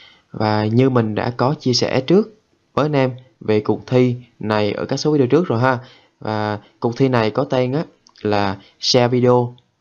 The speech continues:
nhận lì xì. Và phần thưởng của cuộc thi này thì sẽ là những chiếc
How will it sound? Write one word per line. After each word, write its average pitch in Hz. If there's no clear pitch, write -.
nhận 110
lì 107
xì. 107
Và 110
phần 113
thưởng 135
của 143
cuộc 117
thi 139
này 110
thì 110
sẽ -
là 120
những 110
chiếc 165